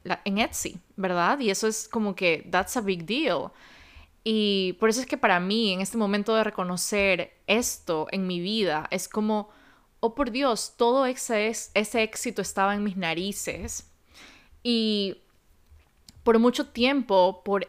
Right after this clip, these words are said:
este, digamos, esta nube que estaba en mi vida de no quiero recordar ese año, no quiero recordar todo eso triste que viví, lo estaba también opacando, estaba opacando también lo cool que fue,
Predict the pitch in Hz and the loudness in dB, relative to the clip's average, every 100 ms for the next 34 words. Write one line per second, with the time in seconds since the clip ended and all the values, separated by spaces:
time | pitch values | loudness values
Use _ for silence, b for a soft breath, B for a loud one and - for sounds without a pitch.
0 | - 208 214 - 233 226 226 208 190 196 | -2 -2 -2 -2 0 2 0 0 2 0
1 | 220 - 208 - 214 202 214 254 202 160 | -2 -4 -6 -2 -2 0 0 0 0 -2
2 | - 190 - 175 190 185 175 196 180 156 | -4 -4 0 2 2 -2 -2 0 0 0
3 | 147 180 180 175 170 - - 208 226 220 | -2 -4 0 0 -2 -4 -2 0 2 2
4 | 208 196 196 175 180 175 180 190 175 175 | 2 0 -2 -2 0 0 -2 -2 -2 -2
5 | 175 190 202 202 196 190 185 180 180 175 | -4 -4 -2 -2 -2 -4 -4 -2 -2 -2
6 | 190 190 185 190 - 190 180 190 185 170 | -2 -2 -2 -8 -6 -6 -6 -6 -4 -4
7 | 170 180 165 b b b b b b b | -4 -6 -8 b b b b b b b
8 | - 226 226 240 262 208 196 202 - - | -4 -2 2 4 4 0 0 -2 -4 -2
9 | 208 202 180 175 196 196 190 185 214 214 | 0 2 0 0 0 0 0 0 2 2
10 | 190 170 190 202 196 - 196 190 180 175 | 0 -2 0 -2 -2 -4 0 2 2 0
11 | - 262 233 190 185 - 185 170 170 220 | 2 4 4 0 -4 -4 -2 -2 -2 -6